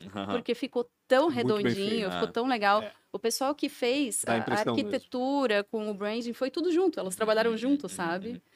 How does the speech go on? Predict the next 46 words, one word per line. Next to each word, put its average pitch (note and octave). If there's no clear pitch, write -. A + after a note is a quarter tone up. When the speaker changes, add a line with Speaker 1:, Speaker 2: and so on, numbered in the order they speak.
Speaker 2:
Eles F#3+
trabalharam G3
todos A3
juntos, F#3
assim, E3
então, F3+
é, F3
ficou -
certinho F#3+
mesmo. E3+
Cara, D#4
pra G4
franquia, E4
ainda D#4
não. G3+
Então, G3
o G3
Speaker 1:
Uhum. -
Speaker 2:
nosso A3
próximo C#4
passo, C4+
realmente, B3
do G3
ano G#3
passado G#3
pra B3+
cá, C4
foi C4
o C4
Bean C#4
to D4
Bar, A3
que -
era F#3
uma G3+
coisa G#3
Speaker 1:
Tá. G#3
Speaker 2:
que A3+
a G#3+
gente G#3+
queria A3
fazer. A3+
O D3+
que G#3+
que A#3
acontece? F#3